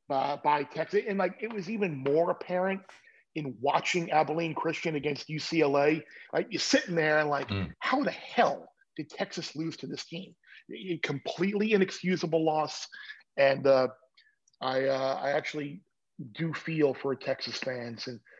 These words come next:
Speaker 1: having to sit through and, and stomach that, even though, even though I did have Abilene Christian, which, uh, uh, pl-, plus the points, which worked out well. Um, wow.
Speaker 2: You agree with the foul call?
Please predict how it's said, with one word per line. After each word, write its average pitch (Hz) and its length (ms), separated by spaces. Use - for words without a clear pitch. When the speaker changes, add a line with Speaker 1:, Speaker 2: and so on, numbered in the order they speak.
Speaker 1:
having 123 280
to 123 100
sit 127 320
through 127 260
and, 117 200
and 131 120
stomach 139 340
that, 131 120
even 139 180
though, 151 160
even 160 240
though 151 120
I 147 60
did 147 180
have 156 200
Abilene 165 340
Christian, 147 480
which, 131 260
uh, 135 220
uh, 85 160
pl-, 185 180
plus - 220
the 131 60
points, 135 320
which - 140
worked 135 200
out 135 180
well. 131 380
Um, 107 380
wow. - 180
Speaker 2:
You 139 80
agree 135 220
with 131 140
the - 60
foul 131 300
call? 147 400